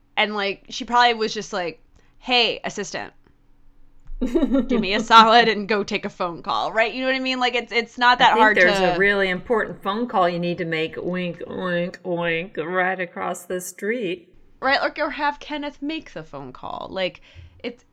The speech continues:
Speaker 2: Right.
Speaker 1: it, I feel like it's too coincidental that he happened to be having an affair at the ex-, and disappeared at the exact same time that she was gone.
Speaker 2: And he worked for the radio station that she owned, and they worked together.
Speaker 1: And it's like,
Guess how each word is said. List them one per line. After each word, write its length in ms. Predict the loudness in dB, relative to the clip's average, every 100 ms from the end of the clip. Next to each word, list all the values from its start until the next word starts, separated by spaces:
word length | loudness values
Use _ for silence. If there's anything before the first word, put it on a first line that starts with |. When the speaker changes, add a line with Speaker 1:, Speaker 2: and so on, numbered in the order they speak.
| -12 -4
Speaker 2:
Right. 200 | -4 0
Speaker 1:
it, 60 |
I 120 | 0 0
feel 160 | -4
like 100 | -4
it's 160 | -6 -8
too 200 | -8 -8
coincidental 640 | -6 -8 -8 -4 -2 0 -2
that 180 | -4 -6
he 240 | -8 -8
happened 340 | -2 -2 -2 -10
to 40 |
be 80 | -10
having 280 | -10 -8 -10
an 60 | -12
affair 360 | -10 -6 -6 -6
at 120 | -8
the 140 | -12
ex-, 120 | -12 -8
and 180 | -8 -6
disappeared 480 | -10 -12 -12 -12 -12
at 40 | -12
the 60 |
exact 480 | -12 0 2 2 -2
same 220 | -12 -12
time 260 | -10 -10 -10
that 120 | -12
she 220 | -14 -14 -12
was 160 | -14 -12
gone. 480 | -10 -10 -12 -10 -8
Speaker 2:
And 80 | -4
he 120 | -2
worked 280 | -2 -4 -6
for 60 | -8
the 80 |
radio 340 | -4 -4 -4 -6
station 460 | -6 -6 -6 -10
that 160 | -12 -12
she 240 | -14 -14 -14
owned, 760 | -10 -10 -8 -8 -10 -10 -10 -10
and 80 | -10
they 80 |
worked 300 | -8 -10 -10
together. 1400 | -18 -12 -8 -6 -6 -8 -8 -8 -10 -10 -10 -10 -12 -14 _
Speaker 1:
And 240 | 2 4 2
it's 160 | 0 2
like, 360 | 2 2 -8